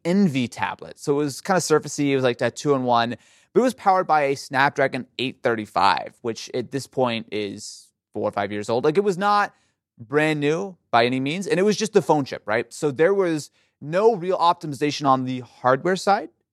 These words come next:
There was optimization, of course, on the software side for Windows to run. But generally speaking, I mean, it was just a straight up, like, the phone, the, the exact same chip that you would have inside, like, your, uh, what was it, like, Pixel one or whatever they had back in, in twenty seventeen, twenty eighteen.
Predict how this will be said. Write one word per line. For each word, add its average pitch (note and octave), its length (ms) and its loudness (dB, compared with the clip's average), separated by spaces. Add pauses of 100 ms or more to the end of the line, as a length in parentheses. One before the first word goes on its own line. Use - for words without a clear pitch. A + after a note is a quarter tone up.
(180)
There D#3+ 240 0
was F#3 300 2
optimization, D#3 480 -2
of B2+ 80 -6
course, C3 200 0
on B2 140 -6
the A2 80 -8
software C3 380 2
side A2 320 2
for B2 160 -2
Windows A2+ 400 -2
to A2+ 100 -10
run. B2 460 0 (340)
But F3+ 160 -4
generally G#3+ 320 2
speaking, F3 360 -2
I - 20 2
mean, C3 120 2
it G3+ 60 2
was B3 160 2
just G3 240 4
a D#3+ 80 4
straight F#3 360 0
up, D#3+ 120 -2
like, D3+ 300 2
the C3+ 180 -2
phone, E3+ 580 2
the, C#3 200 2
the C#3+ 80 2
exact D3+ 320 0
same D3+ 160 -4
chip - 180 -6
that - 160 -12
you D3 60 -4
would C3+ 100 0
have C3+ 240 2
inside, B2+ 380 0
like, B2 200 -2
your, B2 460 2 (480)
uh, G#2+ 200 -16
what A#2 120 -4
was G2+ 100 -10
it, G#2+ 80 -10
like, A2+ 180 -10
Pixel D#3 300 -2
one B2+ 280 4
or A#2 40 -4
whatever A2+ 240 0
they G#2+ 120 2
had G#2 320 2
back G2+ 260 -4
in, G2 320 -10
in G2+ 140 -12
twenty G2+ 240 -14
seventeen, G2 400 -16
twenty F#2+ 260 -16
eighteen. - 380 -14